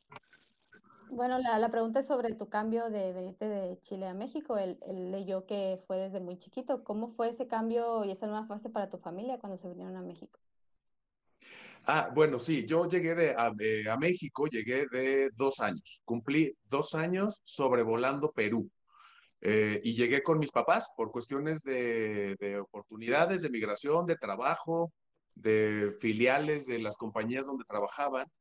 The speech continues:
Speaker 2: y vinieron a México en principio por una temporada, y, y de pronto la situación, pues, lo que creo que le debe pasar a mucha gente que viene a México, que es un país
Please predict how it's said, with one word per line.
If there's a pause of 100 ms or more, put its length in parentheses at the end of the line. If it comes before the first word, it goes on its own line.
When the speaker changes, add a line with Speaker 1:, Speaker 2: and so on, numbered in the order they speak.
(340)
Speaker 2:
y
vinieron
a
México (200)
en
principio
por
una
temporada, (640)
y,
y
de
pronto
la
situación, (160)
pues, (960)
lo
que
creo
que
le
debe
pasar
a
mucha
gente
que
viene
a
México,
que
es
un
país